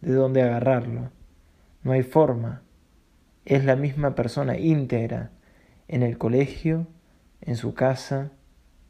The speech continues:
en Schoenstatt, en vacaciones. El hombre íntegro es aquella persona que posee rectitud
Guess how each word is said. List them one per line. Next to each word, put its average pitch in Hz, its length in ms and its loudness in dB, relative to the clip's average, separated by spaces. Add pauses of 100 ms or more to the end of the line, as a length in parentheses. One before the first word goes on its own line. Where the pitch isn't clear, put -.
(440)
en 123 140 -4
Schoenstatt, 135 760 -4 (220)
en 120 180 -6
vacaciones. 127 920 -2 (1300)
El 131 140 0
hombre 135 300 4
íntegro 175 720 0 (260)
es - 220 -6
aquella 123 360 0
persona 139 600 -4 (300)
que - 100 -6
posee 127 580 0
rectitud 123 800 -2